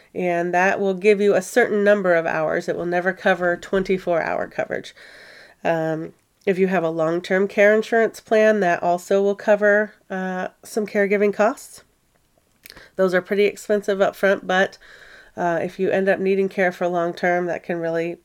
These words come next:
work out to your benefit, as caregiving is very expensive. And when I say very expensive, I mean it can be upwards of ten to twenty thousand dollars a month. So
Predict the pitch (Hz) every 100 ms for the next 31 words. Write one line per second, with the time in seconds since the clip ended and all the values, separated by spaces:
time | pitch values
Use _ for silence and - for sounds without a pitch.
0 | _ _ _ 190 175 180 180 - 175 165
1 | 156 - 160 160 - - - - - -
2 | 170 165 - 180 170 170 165 170 - 165
3 | 160 170 160 175 - - 240 - 156 -
4 | - - _ _ _ _ _ _ _ _
5 | _ 196 202 196 196 196 196 - 196 190
6 | 190 - 233 220 220 196 - 220 214 190
7 | 175 175 175 175 175 - 180 - 208 190
8 | 190 190 185 180 - 180 175 165 170 165
9 | - 190 185 170 - 175 170 170 165 160
10 | 170 160 160 156 165 165 - - _ -
11 | - - - - _ - 175 160 156 160